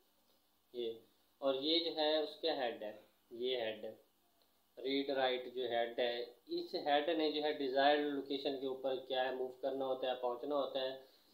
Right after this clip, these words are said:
जिससे क्या है data read भी होता है और write भी होता है।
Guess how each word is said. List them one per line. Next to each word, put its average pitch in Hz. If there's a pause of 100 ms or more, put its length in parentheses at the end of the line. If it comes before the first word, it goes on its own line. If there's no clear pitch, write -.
(120)
जिससे 156
क्या 151
है 139
data 127
read 131
भी 139
होता 135
है 135
और 120
write 113
भी 123
होता 123
है। 117